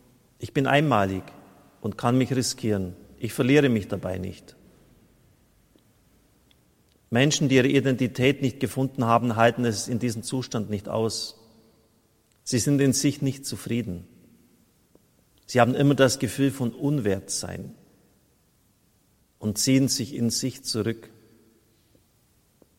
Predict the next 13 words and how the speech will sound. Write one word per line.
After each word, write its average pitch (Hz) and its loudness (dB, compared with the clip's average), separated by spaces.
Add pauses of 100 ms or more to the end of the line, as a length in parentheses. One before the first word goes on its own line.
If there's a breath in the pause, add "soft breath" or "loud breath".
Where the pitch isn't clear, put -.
(560)
Besonders 131 2
bei 120 4
Frauen 123 6
geschieht 143 0
es, 139 -2
dass 123 0
sie 127 -2
sogar 113 0
versuchen, 135 0
über 123 0
Sexualität 127 0
Bindungen 143 2
einzugehen. 101 -4